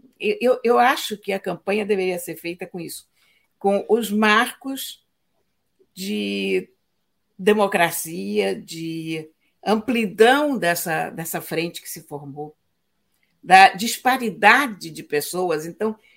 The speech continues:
o que você deveria ter nessa, nessa campanha política não era o Lula falando, eram as outras pessoas.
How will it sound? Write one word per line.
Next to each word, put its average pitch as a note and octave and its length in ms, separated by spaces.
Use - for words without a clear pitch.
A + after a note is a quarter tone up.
o A3 100
que D4+ 100
você D#4+ 260
deveria G3 520
ter G3+ 300
nessa, D3+ 580
nessa D#3 240
campanha C#3+ 340
política D3 600
não C#4+ 120
era F4 220
o - 20
Lula G#3 320
falando, C#3+ 560
eram B3 200
as B3+ 200
outras A#3+ 460
pessoas. - 800